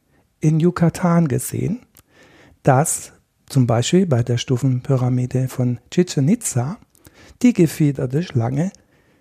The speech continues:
oft eingebaut wurde in die Architektur.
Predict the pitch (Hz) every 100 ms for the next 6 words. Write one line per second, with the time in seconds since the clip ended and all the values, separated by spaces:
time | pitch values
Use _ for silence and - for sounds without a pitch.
0 | _ _ - 165 180 - - - _ _
1 | - 120 120 139 156 123 127 147 139 139
2 | 147 147 190 208 _ 151 139 139 156 -
3 | 135 - 175 - - 269 - -